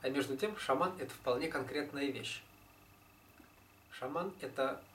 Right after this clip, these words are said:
вполне конкретные техники работы с, э, невидимым миром. Шаман — это вполне определённая картина мира, на которой эти техники основаны. Она,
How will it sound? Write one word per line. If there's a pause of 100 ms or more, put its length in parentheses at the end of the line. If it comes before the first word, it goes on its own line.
(360)
вполне (1800)
конкретные (600)
техники (220)
работы
с,
э,
невидимым
миром. (540)
Шаман —
это (580)
вполне
определённая
картина
мира,
на
которой
эти (100)
техники
основаны. (3250)
Она,